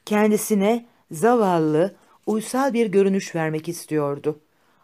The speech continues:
Ama yine de sağlık ve dirilik pırıltıları saçıyordu. Darya Aleksandrovna, kocasının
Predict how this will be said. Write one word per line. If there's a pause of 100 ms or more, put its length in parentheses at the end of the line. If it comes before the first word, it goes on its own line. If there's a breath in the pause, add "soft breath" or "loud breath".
Ama
yine
de (240 soft breath)
sağlık (400)
ve
dirilik (260)
pırıltıları
saçıyordu. (840 soft breath)
Darya
Aleksandrovna, (280 soft breath)
kocasının